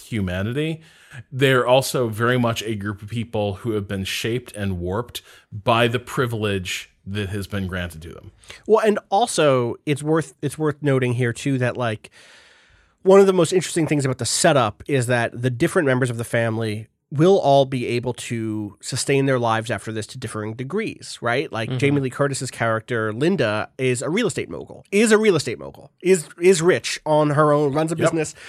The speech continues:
Speaker 2: that is successful.
Speaker 3: Yeah.
Speaker 1: She got millions of dollars in seed money
Speaker 2: Right.
Speaker 3: Uh-huh.
Speaker 1: from
Speaker 2: Of course,
Speaker 1: Harlan.
Speaker 2: of course.
Speaker 3: Yeah.
Speaker 2: But she will sustain herself. She will, she will power through this in a way, or, or would have. And yet, and so going into that, the, the turn, going into the turn where Marta ends up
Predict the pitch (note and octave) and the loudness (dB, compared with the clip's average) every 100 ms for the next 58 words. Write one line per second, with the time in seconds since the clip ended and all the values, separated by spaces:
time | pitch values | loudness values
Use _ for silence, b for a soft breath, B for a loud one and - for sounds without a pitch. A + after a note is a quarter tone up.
0 | B B D#3+ D3+ - C#3+ - B2 - A#2 | B B 0 0 0 -4 -6 -6 -6 -6
1 | G#2+ A#2+ - _ _ _ - F3+ C#3 D#3 | -4 -6 -8 _ _ _ 0 2 4 4
2 | F#3+ G3+ D#3+ F3+ F3+ C#3 B2+ - C4 E3+ | 6 6 6 6 6 4 0 2 4 2
3 | G2+ G#2+ B2+ F3 F#3 E3+ D3 - D#3+ F3 | 2 0 -2 -4 0 2 2 2 4 4
4 | F3 A3 C4 - - A#3 G#3+ A#2+ A#2+ - | 6 8 6 4 2 6 6 4 0 0
5 | G#3 G3 C#3 C#4 - G#3+ - A3 A#3 F3+ | 2 4 4 2 0 -4 2 2 4 0
6 | D#3+ C#3 - - B3+ A#3 G3+ - B - | 0 0 -2 -4 -2 2 2 2 B -2
7 | D4 G3 - A3 G#3+ G3 D#3+ - E3+ F3+ | 2 2 2 4 6 6 2 0 2 2
8 | D3 B2 A#2 - - b b F3+ F3 D#3+ | 2 -2 -2 -8 -10 b b 2 4 4
9 | D3+ C3 F3+ F#3 G#3 F3 F#3+ A3 D#3 G#2+ | 4 0 -4 2 2 6 6 6 4 -2
10 | F#2 - b F#3+ F#3+ F3+ G3 B3 C#4+ F#3 | -6 -12 b 2 2 2 -2 2 4 2
11 | - B B A3+ C4+ C4+ C#4 C4+ A#3 F#3 | -2 B B 2 4 6 4 4 2 2
12 | F3 E3+ D3+ D3 - B3+ C3+ F2+ C3 _ | 2 -6 -8 -10 2 4 4 -2 -12 _
13 | _ _ _ _ _ _ - - D#3 F#3 | _ _ _ _ _ _ -20 -12 0 4
14 | G#3 G#3 F3 - F3 D#3 C#3 C#3 D3 D3 | 4 4 0 0 0 2 0 2 2 2
15 | - C3 C3 A#2 | -2 -4 -4 -6